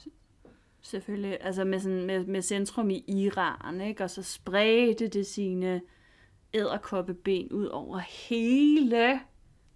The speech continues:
den østlige del derovre. Altså, det var kæmpestort. Og flere af de græske byer på, øh, den, ja, altså nutidens tyrkiske vestkyst, de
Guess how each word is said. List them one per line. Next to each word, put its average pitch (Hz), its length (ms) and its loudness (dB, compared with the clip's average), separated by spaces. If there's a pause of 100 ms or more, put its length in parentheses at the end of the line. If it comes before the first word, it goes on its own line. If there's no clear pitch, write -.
den 196 240 -2
østlige 208 460 -2
del 165 360 -6
derovre. 139 460 -10 (160)
Altså, - 240 -8
det - 100 -20 (280)
var - 80 -4
kæmpestort. - 760 0 (1200)
Og 247 140 2
flere 294 420 4
af 262 140 4
de 247 160 4
græske 240 460 0
byer 233 460 2
på, 202 600 0 (180)
øh, 190 480 2
den, 185 360 0 (200)
ja, 185 220 0 (360)
altså 202 180 -4
nutidens 220 600 0
tyrkiske 208 600 0
vestkyst, 180 580 -2 (360)
de 262 220 6